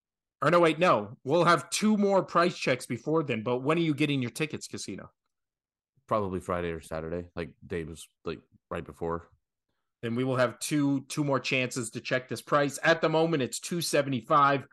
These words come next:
Speaker 1: up from two sixty-three. Uh, but I don't know. This town is, uh, it is crazy to me that Raider prices are that low.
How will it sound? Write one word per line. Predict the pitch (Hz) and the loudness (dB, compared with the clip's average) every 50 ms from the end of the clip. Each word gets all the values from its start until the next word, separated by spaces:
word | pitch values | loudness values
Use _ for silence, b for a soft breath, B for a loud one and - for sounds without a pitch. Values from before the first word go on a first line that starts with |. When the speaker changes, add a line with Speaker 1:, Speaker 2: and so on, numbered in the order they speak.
| B B 180 B B _ - | B B -20 B B _ 4
Speaker 1:
up | 165 190 196 196 - - | 6 6 6 4 0 -8
from | - - - 156 135 127 - | -6 0 2 2 2 2 0
two | - - 202 175 | -2 -4 -2 -2
sixty-three. | - - 175 - - - 147 117 - _ - 165 170 190 196 185 175 175 175 170 - _ _ _ _ _ _ _ _ _ - | 0 -2 -2 -2 -4 -6 -8 -8 -8 _ -2 0 2 2 2 0 0 -2 -4 -4 -6 _ _ _ _ _ _ _ _ _ 4
Uh, | 143 151 151 143 135 135 135 131 131 123 120 - | 6 8 8 8 8 8 8 6 6 4 2 0
but | - 165 160 151 147 139 135 - - _ _ _ _ _ _ _ _ _ _ - | 4 6 8 8 8 6 4 2 -2 _ _ _ _ _ _ _ _ _ _ 0
I | 185 | 0
don't | 302 302 226 | 2 4 6
know. | 214 202 151 | 6 6 6
This | 117 139 175 196 - | 4 2 0 0 0
town | - - 226 240 262 254 240 233 | -2 0 2 4 4 4 4 4
is, | 214 - 180 185 190 185 175 165 151 131 - - - _ _ _ _ _ _ _ _ _ _ - | 2 4 6 8 8 8 8 6 2 0 -6 -8 -10 _ _ _ _ _ _ _ _ _ _ -6
uh, | - - - - | -6 -4 0 0
it | 233 285 | 2 2
is | 302 254 185 - | 2 0 -2 -2
crazy | - - - - 190 202 214 226 208 156 156 160 | -4 -4 -2 2 4 6 6 6 4 4 2 0
to | 135 | 0
me | 123 123 127 120 | 0 0 -2 -2
that | 110 123 117 120 | 0 0 -2 -2
Raider | 131 117 127 139 156 175 190 185 160 | 0 2 4 6 6 6 6 4 2
prices | 131 - - 143 131 123 - - 139 127 120 | 2 4 2 4 4 2 2 0 0 2 4
are | 139 127 123 | 4 4 4
that | 123 123 123 123 - | 2 0 0 0 -2
low. | 127 127 120 120 117 113 110 | 0 0 0 2 0 -2 -4